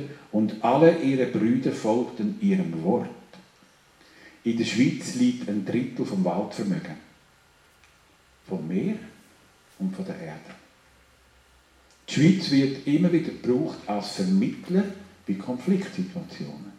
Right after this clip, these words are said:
Auf die Stimme von der Schweiz gelassen.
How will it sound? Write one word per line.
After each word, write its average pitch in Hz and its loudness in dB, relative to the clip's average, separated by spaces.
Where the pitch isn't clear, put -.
Auf 95 -4
die - -10
Stimme 95 2
von 127 -2
der - -4
Schweiz - -6
gelassen. 170 -8